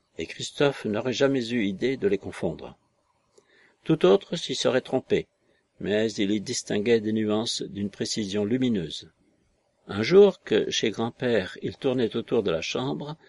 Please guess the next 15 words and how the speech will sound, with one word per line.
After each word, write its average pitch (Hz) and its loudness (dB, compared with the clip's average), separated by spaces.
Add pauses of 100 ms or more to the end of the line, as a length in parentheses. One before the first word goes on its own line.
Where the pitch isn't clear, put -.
(200)
en - -12 (120)
tapant 123 2
des 90 -2
talons, 135 2 (340)
la 85 -6
tête 143 -2
en 107 -2
arrière 107 -2
et 92 -2
le 87 -4
ventre 131 -4
en 101 0
avant, 135 -2 (560)
il 92 -12
tournait, 147 2